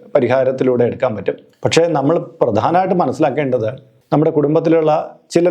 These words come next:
ലക്ഷണങ്ങൾ, നമ്മുടെ ജീവിതത്തിൽ വരുന്ന ചില ലക്ഷണങ്ങൾ, ഇവയെ വേർതിരിച്ച് മനസ്സിലാക്കിയിട്ട് ഇത് നമുക്കുണ്ടായത് ഒരു പിതൃകോപം കൊണ്ടാണോ എന്ന് സംശയിക്കത്തക്ക ഏഴ് ലക്ഷണങ്ങളുണ്ട്. ഞാൻ ഇനി പറയുന്ന ഏഴ് കാര്യങ്ങളിൽ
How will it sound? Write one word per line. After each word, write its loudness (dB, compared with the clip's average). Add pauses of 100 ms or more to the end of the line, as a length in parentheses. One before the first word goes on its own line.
ലക്ഷണങ്ങൾ, -2 (280)
നമ്മുടെ 2
ജീവിതത്തിൽ 0
വരുന്ന 0 (280)
ചില 4
ലക്ഷണങ്ങൾ, -2 (640)
ഇവയെ 2
വേർതിരിച്ച് 2
മനസ്സിലാക്കിയിട്ട് 0 (880)
ഇത് 4 (260)
നമുക്കുണ്ടായത് 2 (180)
ഒരു 2
പിതൃകോപം 0
കൊണ്ടാണോ 0 (260)
എന്ന് -2 (460)
സംശയിക്കത്തക്ക 0 (560)
ഏഴ് 2 (100)
ലക്ഷണങ്ങളുണ്ട്. -2 (400)
ഞാൻ 2
ഇനി 0
പറയുന്ന 0 (460)
ഏഴ് 2
കാര്യങ്ങളിൽ 0